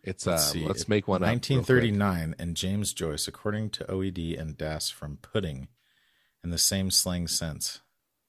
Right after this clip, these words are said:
Speaker 2: An extended use from the original sausage meaning of that word.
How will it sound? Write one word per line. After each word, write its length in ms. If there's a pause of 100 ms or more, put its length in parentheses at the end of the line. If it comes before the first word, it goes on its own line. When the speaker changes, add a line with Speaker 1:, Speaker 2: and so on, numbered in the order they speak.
(1080)
Speaker 2:
An 120
extended 480
use 400
from 320
the 100
original 420
sausage 600
meaning 360
of 140
that 220
word. 340